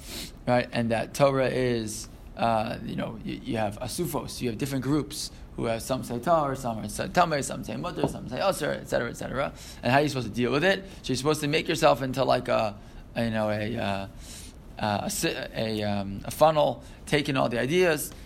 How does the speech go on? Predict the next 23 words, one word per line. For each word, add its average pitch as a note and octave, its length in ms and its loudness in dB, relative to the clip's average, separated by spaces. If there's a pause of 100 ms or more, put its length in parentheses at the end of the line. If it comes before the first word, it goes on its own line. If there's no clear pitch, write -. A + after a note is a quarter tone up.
(180)
and B2 180 2
then B2+ 240 6
come C#3+ 220 4
out C3+ 240 8
with B2 140 -2
some B2 220 2
type A#2+ 220 2
of G#2+ 100 -8
conclusion B2+ 560 0
at A2+ 120 -4
the C3+ 140 2
end. - 240 2 (280)
But B2+ 100 -4
we A#2 100 -2
mentioned B2+ 320 -2
before F3 280 2
also E3 200 4
it's C#3 220 0
important, C3+ 440 -2
the C3+ 60 -4
importance D3+ 320 -4
of B2+ 80 -2
knowing C3+ 380 4